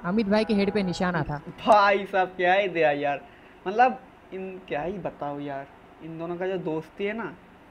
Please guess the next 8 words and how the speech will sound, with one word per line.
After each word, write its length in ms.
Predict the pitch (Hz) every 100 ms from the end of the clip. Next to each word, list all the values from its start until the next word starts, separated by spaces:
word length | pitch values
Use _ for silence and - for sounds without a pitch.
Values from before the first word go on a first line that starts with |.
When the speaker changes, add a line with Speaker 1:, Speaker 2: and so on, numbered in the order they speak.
| - - 156
Speaker 2:
भाई, 180 | 170
वो 120 | 165 160
जो 180 | 175
घोड़ी 360 | 160 - 160 160
की 400 | 156 180 180 180 - - - - - - - - - - -
कंटा 300 | 175 185 165
की 140 | 165
तरह, 260 | 131 131 131